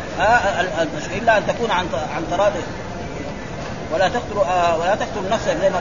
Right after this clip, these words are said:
قال: "ولا تقتلوا النفس التي حرم الله إلا بالحق"، وكقول: "لا يذوقون فيها الموت إلا الموتة الأولى"، يعني الناس أهل الجنة إذا دخلوا الجنة ما يشوف الموت أبدًا إلا الموت التي ماتها في الدنيا.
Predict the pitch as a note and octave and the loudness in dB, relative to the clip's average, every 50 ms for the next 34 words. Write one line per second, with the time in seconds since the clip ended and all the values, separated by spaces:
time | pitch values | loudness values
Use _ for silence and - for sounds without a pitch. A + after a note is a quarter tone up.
0 | F3 G3 E3+ F3 F3 F#3 F3 A#3+ - - G3+ F#3+ G3+ A3 - G3+ F3+ F3 D#3+ E3 | 2 2 4 4 2 2 2 0 -2 -4 -4 -4 -4 -4 -4 -4 -6 -4 -4 -2
1 | D#3 A3+ A3+ G#3+ G3 F3 F3 F3 F#3+ A3 G#3+ - D#3+ - E3+ E3+ D#3+ D#3 D#3+ - | -2 -2 0 0 0 0 0 2 2 2 2 2 0 0 0 0 0 0 0 0
2 | G3+ A#3 A#3+ - - - - - - - E3+ F#3+ G3 F3+ - A#3 A3+ G#3 F#3+ F#3+ | 0 0 0 -2 -6 -10 -10 -8 -6 -4 -2 0 0 0 2 2 0 2 2 4
3 | G#3 G#3 G3+ F#3 F#3+ F#3+ - - A3+ G3+ G3 E3+ F3+ F#3 F3+ F3 E3 F3+ G#3 A#3 | 6 6 6 6 4 0 -4 -4 -4 -4 -4 -4 -4 -2 -2 -2 0 0 0 0
4 | - G3+ F#3 G3+ - - F#3 E3+ E3+ G3 A#3 - A3+ G3 G#3 F#3 F3 E3+ D#3 D3+ | 2 0 0 0 0 0 0 0 0 0 0 0 0 0 0 0 0 -2 -2 -2
5 | D3+ E3 E3+ F3 G3+ A3 A3 - - - F#3 F3+ F3 F3 F3 D#3 G3+ A3 G#3+ G3 | -2 -2 -2 -2 0 0 0 0 0 -2 -2 0 -2 -2 -4 -2 -2 -2 0 0
6 | E3+ F3+ F#3 F3+ G#3+ A3 A3 G#3 G3 F#3 A3+ B3 C4 C4 B3+ B3 - - - - | 0 0 2 2 2 2 2 0 0 0 -2 -2 0 0 0 0 0 -2 -8 -8
7 | - - - A3+ B3+ C#4+ D4 C#4 - C#4+ B3+ A#3 A#3+ A#3 C4 C#4+ C#4 - - - | -8 -8 -4 2 4 4 4 4 2 0 0 0 0 0 0 -2 -2 -2 2 4
8 | B3+ B3 B3 - - - - - - - - - - C#4 C#4+ C4 C4 D4 D4 - | 4 4 4 4 0 -2 -4 -6 -6 -8 -8 -6 -2 0 2 2 4 4 4 4
9 | C4 B3 A#3+ - A3+ A3 A3 A3 G3+ F#3+ E3+ D3+ D3+ C#3+ - - B2 B2 - - | 4 2 0 0 0 0 2 2 2 2 2 2 0 -4 -6 -6 -6 -8 -8 -8
10 | - | -8